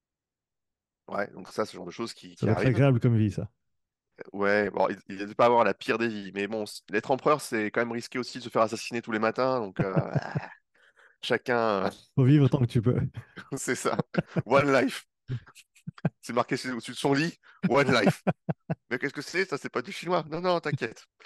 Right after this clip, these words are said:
Speaker 1: Bon. <laughs> Euh, et alors, le, le, euh,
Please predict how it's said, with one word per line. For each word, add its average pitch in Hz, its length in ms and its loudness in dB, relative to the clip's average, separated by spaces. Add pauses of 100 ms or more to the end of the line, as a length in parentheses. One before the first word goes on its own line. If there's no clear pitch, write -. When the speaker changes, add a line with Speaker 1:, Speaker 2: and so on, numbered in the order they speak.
(360)
Speaker 1:
Bon. 127 260 2
<laughs> - 1200 -12 (240)
Euh, 127 1080 2 (200)
et 156 80 4
alors, 156 460 4 (540)
le, 147 300 -2
le, 131 920 -4 (200)
euh, 92 440 -14